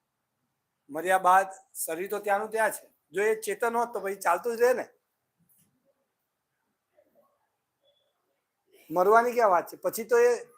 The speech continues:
એને સળગાવી દે જીવતો ને જીવતો તો પછી મરી ગયો કહેવાય. એ શરીર જળ છે, એવી રીતે મન, બુદ્ધિ ને અહંકાર પણ જળ છે, પણ એની ચેતનતા ક્યાંથી આવે છે? આત્માથી.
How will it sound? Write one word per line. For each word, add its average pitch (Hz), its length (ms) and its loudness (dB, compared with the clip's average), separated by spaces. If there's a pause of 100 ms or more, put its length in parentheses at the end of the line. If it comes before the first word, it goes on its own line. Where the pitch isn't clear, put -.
(100)
એને 196 160 -8
સળગાવી 208 440 0
દે 233 180 0
જીવતો 196 280 -6
ને 214 80 -10
જીવતો 214 300 -8
તો 226 120 -4
પછી 220 200 -8
મરી 196 220 -8
ગયો 180 120 -4
કહેવાય. 147 280 -10 (2250)
એ - 40 -2
શરીર 208 420 -2
જળ 233 220 2
છે, - 180 -10 (220)
એવી 190 160 -8
રીતે 254 160 0
મન, 226 300 -2
બુદ્ધિ 220 220 -12
ને 247 80 -8
અહંકાર 214 440 0
પણ 240 280 -10
જળ 220 200 -6
છે, 233 180 -8
પણ 220 380 -8
એની 220 160 -12
ચેતનતા 220 500 -8
ક્યાંથી 214 320 -6
આવે 202 200 0
છે? - 120 -10
આત્માથી. 160 680 -4